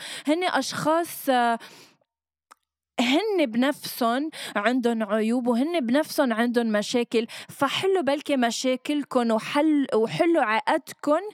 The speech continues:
قبل ما تكبوا عقدكن ومشاكلكن علينا. فبالتالي ما في إنسان، ما في بيت ما عنده مشاكل، فخليك بحالك، خليك بمشاكلك قبل ما يعني هيك تفضى لحياتي ولا، لأموري بالحياة.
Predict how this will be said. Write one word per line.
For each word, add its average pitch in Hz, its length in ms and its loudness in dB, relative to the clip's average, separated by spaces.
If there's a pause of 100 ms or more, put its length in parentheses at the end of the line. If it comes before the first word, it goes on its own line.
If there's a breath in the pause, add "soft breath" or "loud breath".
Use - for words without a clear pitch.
(320 loud breath)
قبل 302 280 0
ما 247 100 0
تكبوا 233 540 -2
عقدكن 247 680 0
ومشاكلكن 208 800 0
علينا. 180 460 0 (280 loud breath)
فبالتالي 269 540 0 (200 loud breath)
ما 262 80 2
في 285 240 -2
إنسان، 254 420 2
ما 247 80 2
في 247 180 -4
بيت 247 340 0
ما 226 120 2
عنده 226 640 0
مشاكل، 220 800 0 (300 loud breath)
فخليك 285 800 0
بحالك، 254 640 -2
خليك 285 380 -2
بمشاكلك 262 960 0 (340 loud breath)
قبل 311 400 0
ما 247 480 0
يعني 214 480 0
هيك 233 160 -4
تفضى 208 520 -2
لحياتي 196 800 -2
ولا، 175 480 0
لأموري 180 540 0
بالحياة. 170 520 -2